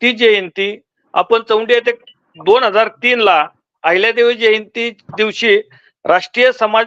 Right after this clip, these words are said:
यशवंत सेनेच्या माध्यमातून जे काम चालू होतं, ती पक्षाची स्थापना दोन हजार तीन ला आपण तिथं चौंडी येथेच आपल्या राष्ट्रीय समाज पक्षाची स्थापना झाली.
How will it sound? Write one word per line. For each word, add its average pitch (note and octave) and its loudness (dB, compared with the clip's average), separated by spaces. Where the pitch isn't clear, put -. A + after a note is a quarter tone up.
यशवंत G#3 -2
सेनेच्या A3 -2
माध्यमातून G#3+ 0
जे A3 -2
काम A3+ 0
चालू A3 0
होतं, D#3+ 0
ती G3+ -4
पक्षाची A3 -4
स्थापना F#3+ 0
दोन A#3 4
हजार G3+ 0
तीन A3 -4
ला G#3+ 0
आपण G#3 0
तिथं G#3 0
चौंडी G#3+ 2
येथेच A#3 0
आपल्या G#3+ -6
राष्ट्रीय F3+ -2
समाज G3+ -2
पक्षाची G3 -4
स्थापना G3+ -2
झाली. G3+ 0